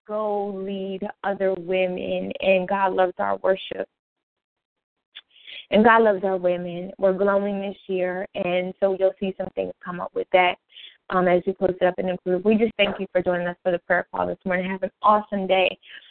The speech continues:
We also want to say welcome to, if you're on the prayer call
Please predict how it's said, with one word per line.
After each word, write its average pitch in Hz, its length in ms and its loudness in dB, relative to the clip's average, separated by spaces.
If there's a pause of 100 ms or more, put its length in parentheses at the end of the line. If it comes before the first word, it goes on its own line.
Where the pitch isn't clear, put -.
(100)
We 196 80 6
also 208 240 2
want 196 140 -2
to 190 120 -2
say 190 120 4
welcome 185 560 0
to, 185 240 0
if 196 160 -4
you're 180 160 -2
on 185 80 0
the 185 80 -4
prayer 180 340 0
call 175 220 -4